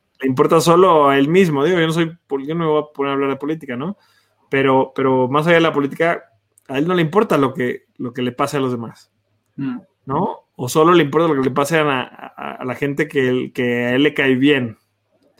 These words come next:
Speaker 2: Mm.
Speaker 1: eh, que votó por él. Entonces, esa es mi antidefinición de una buena persona.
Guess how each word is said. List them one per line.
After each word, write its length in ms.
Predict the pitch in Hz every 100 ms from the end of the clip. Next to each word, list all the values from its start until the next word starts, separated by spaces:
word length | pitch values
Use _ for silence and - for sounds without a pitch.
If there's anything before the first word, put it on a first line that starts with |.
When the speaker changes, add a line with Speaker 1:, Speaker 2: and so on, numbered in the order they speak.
| _
Speaker 2:
Mm. 220 | 135 135 - _ _ _ _ -
Speaker 1:
eh, 300 | 127 127 123
que 60 | 131
votó 260 | 127 135
por 160 | 139 165
él. 120 | 143
Entonces, 520 | 120 147 143 - - _ _ _ _ _ _ -
esa 200 | 151 170
es 40 |
mi 240 | 165 151 -
antidefinición 920 | 135 151 135 135 127 123 117 127 120
de 60 | 117
una 100 | 113
buena 240 | 113 113
persona. 400 | 107 - - 110